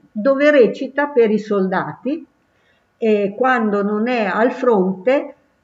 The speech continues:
eh, è a Milano presso l'ospedale di riserva della Croce Rossa,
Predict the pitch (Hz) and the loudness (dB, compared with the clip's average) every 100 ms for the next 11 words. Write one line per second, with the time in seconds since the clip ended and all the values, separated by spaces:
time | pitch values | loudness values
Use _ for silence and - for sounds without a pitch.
0 | _ - 196 190 175 175 165 170 233 240 | _ -6 -2 0 2 2 0 -2 0 2
1 | - - 196 202 269 254 185 165 185 233 | 2 0 0 2 2 2 0 -2 -4 -4
2 | - - _ _ - 247 214 - 196 180 | -8 -16 _ _ -2 2 2 0 0 0
3 | 185 - 208 226 214 196 170 180 175 190 | -2 -2 0 2 2 2 0 0 2 0
4 | - 233 208 196 196 196 196 196 214 214 | 0 0 0 0 0 -2 -2 -4 -4 -4
5 | 320 277 175 - 233 247 | -4 -2 -4 -4 -4 -6